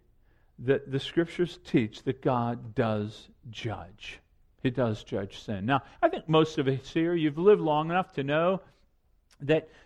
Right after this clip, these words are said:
there is a, a certain degree of bad fruit over our sin. We know that sin has consequences, right?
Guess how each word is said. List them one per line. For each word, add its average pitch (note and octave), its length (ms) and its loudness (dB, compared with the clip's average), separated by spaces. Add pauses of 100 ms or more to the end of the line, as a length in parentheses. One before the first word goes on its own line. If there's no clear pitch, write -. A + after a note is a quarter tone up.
there G#3+ 160 8
is A3 260 4
a, D#3 220 4
a D#3+ 60 2
certain F3+ 500 2
degree D#3 400 4
of A#2+ 200 0
bad D#3 380 4
fruit D3+ 420 0
over C#3 360 2
our B2+ 100 2
sin. C#3+ 460 -4
We D#4 160 6
know A#3+ 240 6
that F3 200 0
sin F3 200 -2
has D3 180 2
consequences, A2 680 -4
right? C#3 220 4